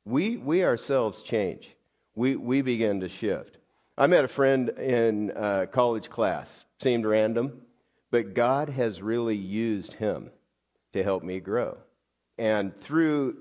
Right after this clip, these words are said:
meeting him, I met really a whole network of people, all kinds of people that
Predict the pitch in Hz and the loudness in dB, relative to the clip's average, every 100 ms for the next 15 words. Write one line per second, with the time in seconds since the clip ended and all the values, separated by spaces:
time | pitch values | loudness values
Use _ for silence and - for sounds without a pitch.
0 | - _ 123 123 139 143 123 110 156 151 | -18 _ -6 0 2 4 2 2 2 4
1 | 120 131 123 117 117 113 113 113 - _ | 2 -2 0 2 2 4 2 0 -12 _
2 | _ _ _ - 175 233 160 135 139 131 | _ _ _ 2 4 4 4 2 2 0
3 | 131 190 196 143 113 107 107 123 143 117 | 2 2 2 2 2 2 2 2 2 0
4 | 113 104 - 87 76 - 95 90 - - | 0 0 -2 -6 -6 -8 -6 -6 -8 -16
5 | - _ _ _ - 143 170 165 156 127 | -20 _ _ _ -4 0 0 0 -4 -4
6 | 92 - 92 85 80 76 90 90 - | -8 -6 -8 -6 -8 -4 -2 -2 -4